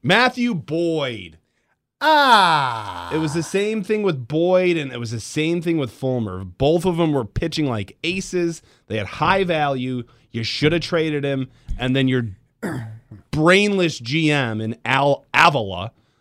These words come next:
Speaker 1: uh, you know, wanted too much. He wanted Gleyber Torres for Matthew Boyd. Are you smoking meth?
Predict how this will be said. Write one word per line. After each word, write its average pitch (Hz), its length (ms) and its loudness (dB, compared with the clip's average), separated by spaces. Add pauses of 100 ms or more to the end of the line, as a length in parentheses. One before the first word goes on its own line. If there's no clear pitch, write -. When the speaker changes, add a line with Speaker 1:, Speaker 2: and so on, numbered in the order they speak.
(140)
Speaker 1:
uh, 107 440 2 (380)
you 123 140 -2
know, 107 280 -4 (380)
wanted 175 320 2
too 208 140 2
much. 196 500 0 (680)
He 254 120 -2
wanted 262 280 4
Gleyber 196 600 2
Torres 139 680 0
for 127 120 -4
Matthew 139 560 0
Boyd. 95 400 -6 (380)
Are 160 200 6
you 196 240 0
smoking 190 880 0 (340)
meth? 135 540 0